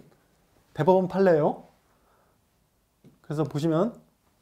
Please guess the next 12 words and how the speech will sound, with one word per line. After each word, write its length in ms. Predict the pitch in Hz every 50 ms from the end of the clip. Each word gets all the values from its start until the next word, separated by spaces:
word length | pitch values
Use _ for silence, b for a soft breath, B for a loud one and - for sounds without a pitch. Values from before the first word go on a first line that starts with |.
| b b b b b b b b b
국가배상법에 840 | - 208 196 277 262 240 233 220 254 247 247 254 247 247 247 240 240
따라 220 | - 240 240 247
손해배상을 760 | 233 254 285 285 294 277 226 226 208 233 240 247 240 254 254
받았다는 540 | - - 175 175 226 226 - 240 240 240 233
사정을 360 | 190 214 233 233 254 247 233
들어 380 | 175 202 226 262 320 - B B B B B
보상금 580 | - - 180 208 214 247 247 247 247 240 233 226
등 180 | 247 254 233 -
보험급여 540 | - 185 208 233 233 220 190 202 233 -
지급을 380 | - - - 185 185 208 226 214
거부할 320 | 220 - 165 170 208 202
수 140 | 185 185 -